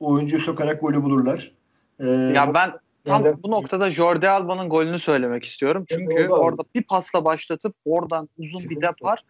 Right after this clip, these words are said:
Speaker 2: Yani bütün savunmanın dengesini bozuyor. Yani
Speaker 1: Evet.
Speaker 2: forvetsizlikten verim yaratılan bir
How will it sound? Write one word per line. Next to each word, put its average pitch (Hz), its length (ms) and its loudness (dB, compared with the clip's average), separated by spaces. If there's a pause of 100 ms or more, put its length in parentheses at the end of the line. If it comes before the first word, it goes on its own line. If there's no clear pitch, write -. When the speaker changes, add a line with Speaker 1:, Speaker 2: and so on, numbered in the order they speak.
(280)
Speaker 2:
Yani 135 240 2
bütün 302 220 0
savunmanın 190 460 -2
dengesini 170 540 -2
bozuyor. 131 400 0
Yani 139 120 -2
Speaker 1:
Evet. 127 100 -14
Speaker 2:
forvetsizlikten 165 960 -2 (100)
verim 147 320 2
yaratılan 143 580 -2
bir 180 140 -6